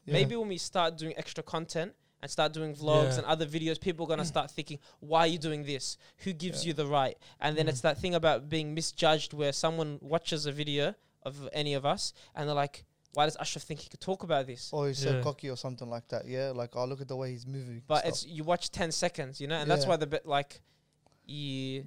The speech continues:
Speaker 2: just,
Speaker 1: It's
Speaker 2: you
Speaker 1: just
Speaker 2: can't
Speaker 1: banter.
Speaker 2: judge.
Speaker 1: Yeah,
Speaker 2: Yeah.
Speaker 1: hundred percent,
Speaker 3: Mm.
Speaker 1: hundred percent.
Speaker 2: What do you got for us?
Speaker 1: Is it a good or a bad thing, though? Do, if, if we're, if we're actually breaking it down for what it is,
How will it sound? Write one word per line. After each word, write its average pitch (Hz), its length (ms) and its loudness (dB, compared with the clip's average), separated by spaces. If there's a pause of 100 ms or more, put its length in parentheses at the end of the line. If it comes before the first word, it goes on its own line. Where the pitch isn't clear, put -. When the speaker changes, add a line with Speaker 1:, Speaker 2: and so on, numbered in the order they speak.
(160)
Speaker 2:
just, 151 140 -6
Speaker 1:
It's 151 80 -2
Speaker 2:
you 151 80 -4
Speaker 1:
just 160 100 -4
Speaker 2:
can't 214 120 4 (120)
Speaker 1:
banter. 147 180 6
Speaker 2:
judge. 123 160 -6
Speaker 1:
Yeah, 151 160 -2
Speaker 2:
Yeah. 143 220 4
Speaker 1:
hundred 160 280 0
percent, 139 380 0
Speaker 3:
Mm. 147 60 -12
Speaker 1:
hundred 151 260 -8
percent. 139 320 -10 (380)
Speaker 2:
What 143 100 -10
do 143 60 -8
you - 20 -10
got 143 140 -2
for - 140 -8
us? - 260 -14 (380)
Speaker 1:
Is 147 160 -6
it 156 80 -2
a 151 40 -4
good 165 180 -2
or 160 120 2
a 131 80 -2
bad 135 260 0
thing, 120 220 -8
though? - 180 -16 (600)
Do, 151 180 -6 (120)
if, 139 200 -6
if 139 220 -8
we're, 156 120 0
if 131 160 -6
we're 151 120 2
actually 151 260 -2
breaking 143 340 -2
it 127 140 -8
down 131 300 -4
for 131 180 -8
what 135 120 -4
it 123 140 -8
is, 131 220 -8